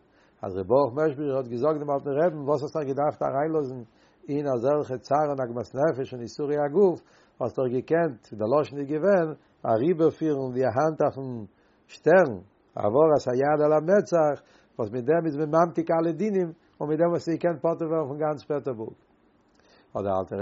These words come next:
רבי געזאגט, דאס די טאקע איז, זיי דא פון דעם תוקף הדינים, אבער זיי דארף זיין, אייכעט דער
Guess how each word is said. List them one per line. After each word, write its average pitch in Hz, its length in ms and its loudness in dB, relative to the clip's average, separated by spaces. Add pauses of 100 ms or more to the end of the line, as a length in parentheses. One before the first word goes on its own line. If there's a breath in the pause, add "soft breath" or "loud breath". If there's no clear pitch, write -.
(100)
רבי 143 140 -4
געזאגט, 156 480 2
דאס 123 120 -6
די 117 60 -8
טאקע 117 380 0
איז, 123 300 -4
זיי 117 80 -10
דא 123 280 -2
פון 120 100 -8
דעם 117 120 -6
תוקף 120 380 -6
הדינים, 110 460 -8 (380 soft breath)
אבער 107 200 0
זיי 117 140 -8
דארף 139 240 2
זיין, 151 240 -4
אייכעט 170 320 -2
דער 147 140 -2